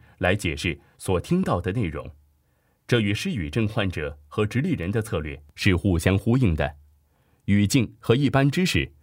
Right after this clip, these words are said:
对于人们理解所听到的话语的意义，以及理解在谈话过程中如何回应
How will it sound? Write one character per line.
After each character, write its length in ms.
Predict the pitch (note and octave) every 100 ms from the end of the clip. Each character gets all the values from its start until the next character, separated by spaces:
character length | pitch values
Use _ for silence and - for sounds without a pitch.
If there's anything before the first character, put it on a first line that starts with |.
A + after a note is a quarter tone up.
| _
对 120 | B2
于 100 | A2+ A#2
人 140 | G2
们 140 | E3
理 160 | F2 G#2
解 220 | B2 D#2
所 180 | - E2+
听 240 | - E3+
到 180 | F#3 G#2+
的 80 | F#2
话 240 | F#2+ F3+
语 160 | G2 D#2
的 140 | C#2
意 80 | A#2
义， 340 | B2+ D#2 D2 - _ _ _
以 160 | G2+ G#2
及 120 | A2
理 160 | G2 A2
解 280 | E2+ C#2+ - _ _ -
在 240 | G#2 F#2
谈 200 | - A#2
话 160 | B2+ F#2+
过 160 | G2
程 220 | F2+ D#2
中 180 | D#2+ F#2+ - - _
如 220 | A2+ C3+
何 120 | E3+ C#3+
回 200 | - E2
应 200 | A2+